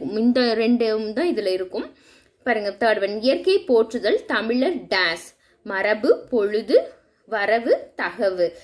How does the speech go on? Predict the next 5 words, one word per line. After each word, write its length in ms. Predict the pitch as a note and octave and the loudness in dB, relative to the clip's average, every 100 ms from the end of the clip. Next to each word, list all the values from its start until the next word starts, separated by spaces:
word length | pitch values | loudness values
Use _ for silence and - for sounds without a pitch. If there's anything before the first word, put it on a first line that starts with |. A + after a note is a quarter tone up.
| _ | _
இயற்கை 480 | A3 B3+ C#4+ D#4+ D4+ | -6 -2 -2 -2 -6
போற்றுதல் 540 | E4+ A#3+ A#3+ A#3+ B3 | -2 -2 -2 -2 -2
அப்படிங்கிறது 640 | C#4 F#3+ A3 A3 G#3 F#3 C#4+ C5+ | 0 -2 -4 -2 -2 0 0 0
தமிழருடைய 640 | B3 G#3+ B3 C4 B3+ F#3+ F4+ C#5 | -2 0 0 2 0 2 0 2
மரபு, 600 | A#3 F3+ E3+ F#3 F3+ F#3 | 0 0 0 0 0 0